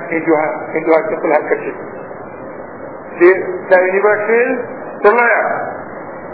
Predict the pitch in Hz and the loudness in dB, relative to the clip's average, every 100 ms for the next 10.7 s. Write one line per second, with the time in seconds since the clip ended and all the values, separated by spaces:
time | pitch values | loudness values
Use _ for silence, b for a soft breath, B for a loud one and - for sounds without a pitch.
0 | - - - - 214 220 226 - 247 262 | -14 -14 -14 -2 4 4 4 4 4 4
1 | 254 247 - 277 285 233 - - - - | 0 -2 2 2 4 2 0 -6 -8 -10
2 | - - - 208 226 214 196 214 240 247 | -12 -12 2 4 6 2 4 4 4 2
3 | 233 233 247 226 156 - - - - - | 4 4 4 2 2 -2 -6 -10 -12 -14
4 | - - - - - - - - - 151 | -14 -14 -14 -14 -14 -14 -14 -14 4 6
5 | 160 151 160 156 151 156 151 151 139 156 | 6 6 2 4 4 4 4 0 0 0
6 | 170 175 233 262 - - - - - - | 0 0 0 -2 -4 -10 -14 -14 -14 -14
7 | - 139 185 214 - - - 240 226 190 | 4 6 6 4 -2 -6 -4 2 4 4
8 | 170 - - 190 - 220 - - - - | 2 -2 2 2 4 -2 -4 -10 -12 -14
9 | - - - - 147 156 135 - - - | -14 -14 -14 2 4 6 2 -4 -10 -12
10 | - - - - 156 151 | -14 -14 -14 4 6 6